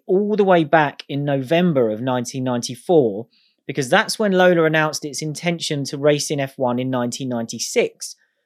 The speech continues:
and it revealed a test car for that project known as the T ninety-five thirty. Lola founder Eric Broadley said he hoped to be able to enter for ninety-five,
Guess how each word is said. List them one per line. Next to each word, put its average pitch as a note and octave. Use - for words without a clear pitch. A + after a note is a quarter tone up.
and C3+
it B2+
revealed C3
a A2
test -
car B2
for -
that A2+
project C3
known B2
as A#2
the A#2+
T C3
ninety-five G#2+
thirty. A#2+
Lola G#3+
founder F#3+
Eric E3+
Broadley D3+
said D#3
he D3+
hoped F#3
to E3+
be D3
able C3+
to C#3
enter C#3
for -
ninety-five, D3+